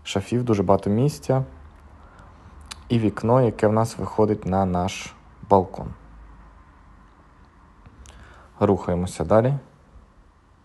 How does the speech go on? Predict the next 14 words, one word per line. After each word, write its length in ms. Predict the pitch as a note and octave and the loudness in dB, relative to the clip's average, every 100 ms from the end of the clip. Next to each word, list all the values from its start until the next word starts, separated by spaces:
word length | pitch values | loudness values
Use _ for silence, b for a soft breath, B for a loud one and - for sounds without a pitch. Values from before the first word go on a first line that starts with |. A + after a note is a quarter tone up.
| B B B - | B B B 2
Далі 140 | A#2 | 4
ми 100 | A2+ | 4
бачимо 360 | A2 G#2+ A2 G2+ | 2 2 -2 -2
ось 140 | G#2+ | -4
таку 460 | - G2+ G2+ G2 F#2 F#2+ - | -2 -4 0 -2 -2 -6 -6
кладову. 760 | - G#2+ G2+ F2 E2+ F2+ C3 - - _ _ _ b b b b b b b _ | 0 2 2 -2 -2 -2 -2 -6 -20 _ _ _ b b b b b b b _
Вони 120 | - F#2 | -6 -6
поставили 360 | - - F#2 | -2 0 0
там 120 | F#2 | -2
всілякі 400 | F#2+ - F2 - | -6 -6 -8 -4
речі. 480 | D#2+ F2 F#2 - D3 D#3 - - - - - - | -2 -2 -2 -2 -4 -4 -16 -20 -20 -20 -20 -6
І 80 | C3 | 0
навпроти 520 | C3+ - - A#2+ A#2 | 0 0 2 2 2
кухню. 500 | - F2+ - - - | -4 -6 -6 -10 -10